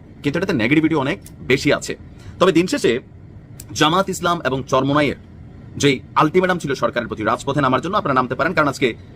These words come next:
সিইসি তিনি কিন্তু কঠিন ঘোষণা দিয়ে দিয়েছে যে এই মুহূর্তে বা আগামী সংসদ নির্বাচনে পিআর পদ্ধতিতে ভোট হবে না। কেন হবে না? সংবিধানে নাই, সোজা হিসাব। তো যদি করতে হয়, সংবিধান পরিবর্তন করতে হবে। বিএনপি দিবে এটা? দিবে না। বিএনপি কিন্তু পিআর এর বিপরীতে।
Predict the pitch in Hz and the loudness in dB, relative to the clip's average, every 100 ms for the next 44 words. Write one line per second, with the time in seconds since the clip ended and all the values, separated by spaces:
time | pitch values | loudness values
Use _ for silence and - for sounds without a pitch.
0 | - - 190 247 - - - - - - | -4 0 0 0 -4 -6 -12 -20 -20 -6
1 | - 160 175 - 131 185 131 127 139 123 | 0 2 2 0 0 0 -2 -2 0 0
2 | 92 87 - - - - - - - - | 0 -4 -8 -14 -16 -18 -18 -18 -16 -8
3 | 98 151 196 - 156 165 170 202 - 101 | 2 2 2 2 2 2 0 -4 -4 -6
4 | - - 120 143 180 202 - 135 143 190 | -6 -2 0 0 0 -2 0 0 0 -2
5 | 160 139 139 147 170 127 123 117 120 - | 0 2 0 -2 -4 0 0 0 -6 -4
6 | - 107 117 - 101 87 139 180 180 202 | -4 -2 0 0 0 0 2 2 4 2
7 | 233 - - - 143 120 123 120 82 82 | 0 -10 -18 -4 -2 -2 -2 -4 -4 -8
8 | - - - - - - - 165 143 104 | -16 -18 -18 -18 -16 -16 -2 2 2 0
9 | 87 - - - - - - - - 143 | -10 -14 -20 -20 -20 -20 -20 -12 0 2
10 | 160 170 165 196 208 240 - 151 170 190 | 4 2 2 4 2 0 -4 -2 0 0
11 | 185 170 143 135 117 113 110 107 147 147 | 0 0 -2 -2 -4 -4 -2 -2 0 0
12 | 139 165 143 87 92 120 95 98 135 165 | 0 0 -2 -4 -2 -2 -2 -2 -2 -2
13 | 185 156 143 147 156 110 139 139 - | -2 2 2 2 -2 -4 -2 -2 -4